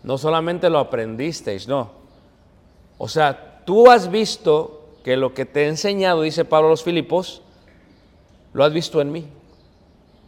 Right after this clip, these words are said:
Tal vez los resultados, estoy en la cárcel, dice Pablo, no ha sido lo mejor. Pero esto hagan, porque yo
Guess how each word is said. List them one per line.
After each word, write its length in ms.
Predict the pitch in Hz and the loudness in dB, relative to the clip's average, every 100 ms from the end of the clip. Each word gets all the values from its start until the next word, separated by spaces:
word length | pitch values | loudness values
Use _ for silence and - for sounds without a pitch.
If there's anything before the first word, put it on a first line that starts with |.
| _ _ _ _ _ _ _ | _ _ _ _ _ _ _
Tal 180 | 139 160 | 4 6
vez 120 | 240 | 8
los 140 | 240 | 8
resultados, 840 | 202 180 185 - 226 220 185 196 - - - - | 8 4 -2 6 8 8 6 0 -8 -20 -20 -8
estoy 180 | 123 143 | -2 0
en 60 | |
la 160 | 160 - | 0 2
cárcel, 340 | 208 220 156 | 2 2 0
dice 180 | 131 127 | -4 -4
Pablo, 260 | 127 127 120 | -2 -2 -2
no 60 | |
ha 40 | 131 | -4
sido 140 | 156 | -2
lo 80 | 170 | 0
mejor. 540 | 185 233 240 - - - - _ _ _ _ _ _ _ _ | 2 4 4 0 -18 -20 -20 _ _ _ _ _ _ _ _
Pero 220 | - 127 175 | 0 2 2
esto 240 | 190 208 | 2 -2
hagan, 320 | 208 185 107 - - _ _ _ _ _ _ _ _ _ _ _ _ | 0 -2 -6 -14 -20 _ _ _ _ _ _ _ _ _ _ _ _
porque 340 | - 143 160 151 | -6 -4 -4 -4
yo 480 | 160 185 214 - | 0 0 0 -4